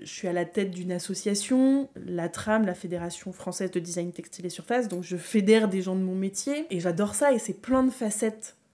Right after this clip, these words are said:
que j'adore faire, dont j'ai besoin, euh, mais j'ai besoin d'arriver aussi à dire stop de temps en temps,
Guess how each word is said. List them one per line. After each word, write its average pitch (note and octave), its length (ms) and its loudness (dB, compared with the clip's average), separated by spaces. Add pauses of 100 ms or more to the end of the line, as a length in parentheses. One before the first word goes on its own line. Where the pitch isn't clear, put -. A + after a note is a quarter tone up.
(220)
que F3+ 140 -8
j'adore E3 420 -4
faire, - 320 -8 (100)
dont G#3 260 6
j'ai G3 200 4
besoin, F3 580 2
euh, E3 260 -4
mais F3+ 200 -2
j'ai F3+ 180 -2
besoin G3 520 2
d'arriver F3+ 600 0
aussi B3 680 -4
à F#3 160 -6
dire F3 240 -4
stop B3 420 6
de G3+ 140 0
temps G3 240 -4
en F#3 100 -2
temps, A#3+ 300 -4